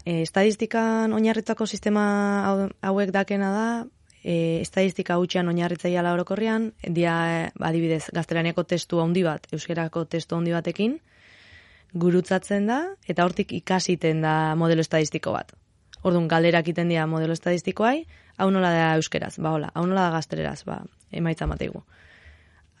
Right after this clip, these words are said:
Alden, bestalde batetik dazkau matxin bezalako sistemak, diala hizkuntza baliabidetan oinarrituta daude, orduan dazka, eh, gaztelaniako baliabideak eta euskerazko baliabideak.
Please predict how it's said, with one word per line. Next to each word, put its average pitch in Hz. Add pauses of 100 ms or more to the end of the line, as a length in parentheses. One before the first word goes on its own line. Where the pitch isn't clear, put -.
(120)
Alden, 160
bestalde 175
batetik 180
dazkau 180
matxin 160
bezalako 175
sistemak, 208
diala 165
hizkuntza 170
baliabidetan 170
oinarrituta 165
daude, 214
orduan 170 (640)
dazka, 165 (180)
eh, 156
gaztelaniako 170
baliabideak 196
eta 165
euskerazko 165
baliabideak. 147